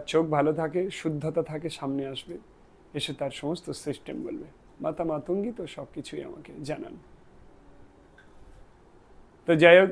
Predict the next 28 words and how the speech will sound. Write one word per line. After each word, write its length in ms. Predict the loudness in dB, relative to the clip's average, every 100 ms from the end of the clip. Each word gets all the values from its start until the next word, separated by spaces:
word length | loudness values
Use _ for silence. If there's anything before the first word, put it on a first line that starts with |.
| 4
এটা 400 | 4 8 8 8
নিয়েও 320 | 6 8 8
অনেকে 340 | 8 6 2
কমেন্ট 380 | 2 2 2 0
করবে, 300 | 0 -2 -2 -6
কোনো 180 | -6 -4
দুঃখ 300 | -4 -8 -8
নেই। 180 | -6 -8 -12 -20 0
<laughs> 120 | 0
মূর্খ 420 | 2 4 2 4 2
আমাকে 360 | 2 2 0
কি 160 | 0 2
বলল, 280 | 2 2 0 -2 -8 -20 -20 -20 -20 -20 -2
ওই 100 | -2
সগর 480 | 2 4 10 10 10
রাজাকে 440 | 8 8 6 6
ভগবান 400 | 6 6 6 4
বলেছিলেন, 560 | 6 6 6 4 2 2
"তুমি 240 | 4 6
একজন, 400 | 6 2 0 0
আহ, 840 | -2 -8 -20 -20 -20 -2 2 2 4
পণ্ডিত 360 | 4 4 6 6
নেবে 300 | 4 4 6
না 100 | 6
এক 180 | 6 6
হাজার 280 | 4 4 4
মূর্খ 300 | 2 0 -2
নেবে?" 260 | -4 -8